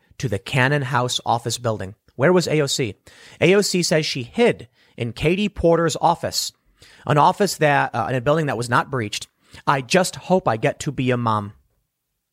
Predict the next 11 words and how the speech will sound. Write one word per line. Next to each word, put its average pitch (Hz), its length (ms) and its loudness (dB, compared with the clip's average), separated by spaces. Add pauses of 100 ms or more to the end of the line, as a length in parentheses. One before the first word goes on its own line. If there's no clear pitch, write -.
(160)
I'm 175 120 0
pissed 175 240 0
off. 113 280 -2 (600)
I'm 196 100 4
pissed 311 280 2
off 262 180 0
because 214 180 0
I 180 100 4
ignored 143 340 -2
the 127 60 -6
story. 110 380 -8